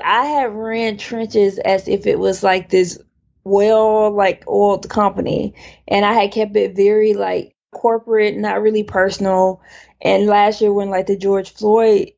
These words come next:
thing happened, it became more personal to me. That's when I really, really started to realize, like, oh, like, they're not interacting that much.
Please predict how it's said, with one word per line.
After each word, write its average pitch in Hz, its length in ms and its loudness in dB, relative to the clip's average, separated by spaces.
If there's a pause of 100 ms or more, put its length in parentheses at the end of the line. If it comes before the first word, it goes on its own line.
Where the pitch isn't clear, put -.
(440)
thing 208 240 0
happened, 190 520 -2 (440)
it 226 140 2
became 226 340 -4
more 196 180 -2
personal 247 580 -2
to 285 160 -2
me. 285 460 2 (560)
That's 214 320 0
when 240 140 -2
I 196 80 2
really, 196 680 0
really 185 440 0
started 170 360 -2
to 180 100 -6
realize, 170 440 -2
like, - 240 0
oh, 220 220 4
like, 185 400 0 (380)
they're 220 200 2
not 208 240 0
interacting 170 540 -2
that 170 160 -2
much. - 400 -4